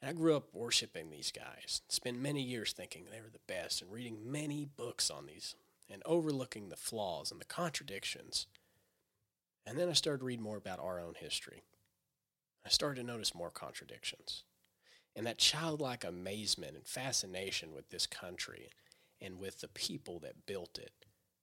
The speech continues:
changed. It became a more nuanced view. It became a view centered in something more like constant, constantly being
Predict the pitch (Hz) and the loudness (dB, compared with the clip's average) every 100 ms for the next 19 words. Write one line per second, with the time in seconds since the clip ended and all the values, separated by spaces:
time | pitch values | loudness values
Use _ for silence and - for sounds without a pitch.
0 | _ _ _ _ - - 151 90 - - | _ _ _ _ 2 2 2 -2 -6 -6
1 | - - _ _ _ _ _ _ _ _ | -6 -8 _ _ _ _ _ _ _ _
2 | _ _ _ _ _ _ _ - 233 220 | _ _ _ _ _ _ _ 0 2 8
3 | 185 147 143 143 117 98 - 87 80 65 | 10 10 8 8 6 4 0 -2 -6 -8
4 | - 120 190 175 117 110 107 101 101 - | -6 2 6 6 4 0 0 -2 -6 -12
5 | _ _ _ _ _ _ _ _ - 147 | _ _ _ _ _ _ _ _ 6 6
6 | 127 107 104 98 123 113 107 95 92 98 | 4 0 2 4 4 0 -6 -8 -4 -2
7 | 104 95 87 87 87 - - - _ _ | -2 -2 -4 -6 -8 -14 -20 -20 _ _
8 | _ _ _ _ _ _ _ _ _ _ | _ _ _ _ _ _ _ _ _ _
9 | _ _ _ _ - - 135 - - - | _ _ _ _ -4 0 4 4 2 -2
10 | - _ _ _ _ _ _ _ _ _ | -10 _ _ _ _ _ _ _ _ _
11 | _ - 160 160 - 127 113 95 98 82 | _ 0 4 8 8 6 -2 -2 -4 -6